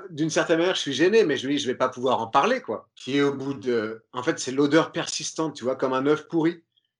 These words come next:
Et ça dure, quoi. Et, euh, en jouant, tout en jouant, je recule un peu.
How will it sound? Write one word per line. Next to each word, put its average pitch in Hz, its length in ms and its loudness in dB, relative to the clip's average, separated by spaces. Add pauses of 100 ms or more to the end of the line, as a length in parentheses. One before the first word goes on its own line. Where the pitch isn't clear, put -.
(120)
Et 117 80 -10
ça 143 200 0
dure, 196 300 0
quoi. 120 220 -2
Et, 135 180 6
euh, 135 300 4
en 156 180 4
jouant, 180 320 2
tout 214 240 -6
en 190 80 2
jouant, 196 220 2
je 151 120 2
recule 202 380 4
un 202 80 6
peu. 202 300 2